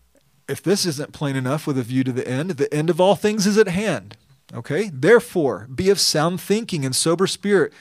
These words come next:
for the purpose of prayer." Above all, keep fervent in your love for one another,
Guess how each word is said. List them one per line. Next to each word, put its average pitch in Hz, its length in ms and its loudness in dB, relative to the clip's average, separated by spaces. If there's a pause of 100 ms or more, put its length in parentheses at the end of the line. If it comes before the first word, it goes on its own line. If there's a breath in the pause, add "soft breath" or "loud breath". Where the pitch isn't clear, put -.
(160 loud breath)
for 165 140 -4
the 165 80 -2
purpose 156 440 -4
of 165 160 -8
prayer." 165 440 -2 (300)
Above 165 300 2
all, 180 180 4
keep - 240 -8
fervent 190 500 0
in 156 120 -8
your 170 120 2
love 147 300 2
for 170 140 -4
one 151 160 0
another, 117 320 -4